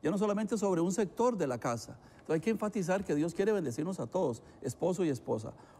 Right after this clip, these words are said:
Ojalá los dos camináramos del misma, de la misma manera, ojalá los dos tuvieran el mismo, eh, empuje. Uno sabe que en la práctica hay que hacer ajustes, ¿verdad? Y, eh, no transmitir una idea de que queremos esposos flojos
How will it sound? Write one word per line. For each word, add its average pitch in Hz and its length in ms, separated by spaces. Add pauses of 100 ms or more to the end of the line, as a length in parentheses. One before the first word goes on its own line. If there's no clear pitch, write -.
(140)
Ojalá 190 420
los 196 160
dos 196 160
camináramos 180 500
del 170 140
misma, 185 480
de - 60
la 123 80
misma 180 160
manera, 202 340
ojalá 156 280
los 165 80
dos 175 100
tuvieran 175 260
el 185 80
mismo, 180 240
eh, 117 320
empuje. 123 420 (460)
Uno 220 240
sabe 202 240
que 214 80
en 214 60
la 240 100
práctica 214 460
hay 160 80
que 165 80
hacer 135 180
ajustes, 135 440
¿verdad? 156 300 (480)
Y, 247 440 (140)
eh, 151 420
no 170 220
transmitir 226 680
una 208 220
idea 208 360 (200)
de 143 180
que 139 140
queremos 143 500 (480)
esposos 180 440
flojos 233 500